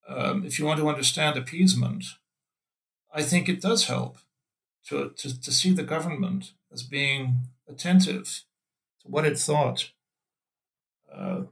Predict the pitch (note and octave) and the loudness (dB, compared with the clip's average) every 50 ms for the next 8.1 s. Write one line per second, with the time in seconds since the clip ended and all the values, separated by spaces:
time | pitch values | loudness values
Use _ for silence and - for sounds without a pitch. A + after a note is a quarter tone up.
0 | _ _ _ - - B2 - D#3 D#3+ D#3+ D#3 D3 C#3+ C3 B2 A#2+ D#3 D3+ C#3 C#3 | _ _ _ -12 -10 -8 -4 -2 0 0 0 0 0 0 0 0 0 0 0 0
1 | C3+ C3+ C#3 C#3+ D3+ - - B2+ - - - - - - _ _ _ _ _ _ | 0 0 2 2 2 2 2 0 2 2 2 0 -2 -6 _ _ _ _ _ _
2 | _ _ _ _ - C#3 A#2+ B2+ C3+ C3 B2 - - D3 C#3+ C#3 - - - - | _ _ _ _ -8 -4 0 0 0 0 -2 -2 0 0 0 0 -2 -4 -8 -12
3 | - _ _ _ _ _ - B2 A#2+ A#2+ B2+ B2+ B2 - F#3+ G3 F#3 F#3+ - - | -20 _ _ _ _ _ -10 -6 -4 -4 -4 -4 -2 0 2 2 2 2 0 -2
4 | - - - - - - _ _ _ _ _ _ _ _ _ _ _ _ _ _ | -2 -4 -4 -6 -10 -12 _ _ _ _ _ _ _ _ _ _ _ _ _ _
5 | _ _ _ - - B2+ B2 - F3+ - F#3+ F3+ F3 F#3 F#3 F#3 F3 - - F3 | _ _ _ -10 -6 -4 -2 0 0 0 2 2 4 4 6 4 4 0 -2 0
6 | E3+ F3+ G3 G#3+ G#3 E3 D#3+ D#3 D3+ D3+ - D#3+ D#3 D3+ C#3 - D3 D3+ D3+ D3+ | 2 4 4 4 4 0 0 0 0 0 -2 -2 -2 -2 -2 -2 -2 -2 -2 -2
7 | E3 D#3 D3+ D3+ D#3+ E3 E3+ E3+ - F3 E3 E3 - F#3+ F#3+ F#3+ F#3 F#3 - - | -6 -8 -8 -6 -8 -8 -10 -12 -12 -10 -10 -6 -2 -2 0 0 0 -2 -4 -4
8 | - | -8